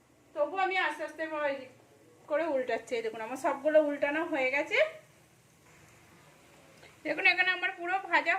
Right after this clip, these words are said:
হয়েই গেছে, একটু বাকি। আমি সবগুলো উল্টিয়ে নিচ্ছি, যেগুলো হয় না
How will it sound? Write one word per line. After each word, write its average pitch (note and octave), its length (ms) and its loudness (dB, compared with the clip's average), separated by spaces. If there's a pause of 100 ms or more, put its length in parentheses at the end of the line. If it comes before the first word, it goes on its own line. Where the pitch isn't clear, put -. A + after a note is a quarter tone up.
হয়েই E4 320 0
গেছে, F4 180 0 (100)
একটু - 160 -10 (100)
বাকি। E4+ 280 0 (920)
আমি D4 200 -2
সবগুলো E4 360 4 (100)
উল্টিয়ে E4 320 -2
নিচ্ছি, F#4 200 -2 (100)
যেগুলো E4 260 2 (120)
হয় D4+ 260 6
না G#4+ 60 2